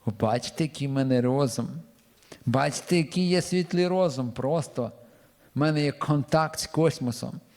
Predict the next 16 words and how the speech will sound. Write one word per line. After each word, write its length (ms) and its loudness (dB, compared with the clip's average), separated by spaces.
як 180 -12
часто 340 -2
говорять, 680 -6
вищими 580 -2
потусторонніми 840 0
силами. 420 -6
Та 180 0
ні. 400 -2
В 40 -2
мене 340 0
є 140 -2
Бог, 560 -2
який 260 -4
дав 360 -6
мені 360 -8
пораду. 560 -4